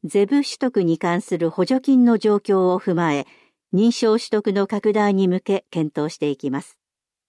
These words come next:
子どもへの支援について。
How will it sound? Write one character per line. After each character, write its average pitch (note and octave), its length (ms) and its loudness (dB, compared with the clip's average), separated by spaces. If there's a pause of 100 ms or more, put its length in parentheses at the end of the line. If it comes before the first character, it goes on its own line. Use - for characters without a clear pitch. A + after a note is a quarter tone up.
(1400)
子 F#3+ 140 -2
ど C#4+ 120 4
も E4 220 4
へ E4+ 100 2
の A3 160 4
支 G3+ 240 -2
援 G3+ 220 2
に G#3 100 2
つ - 160 -4
い F3+ 80 -2
て。 - 220 -10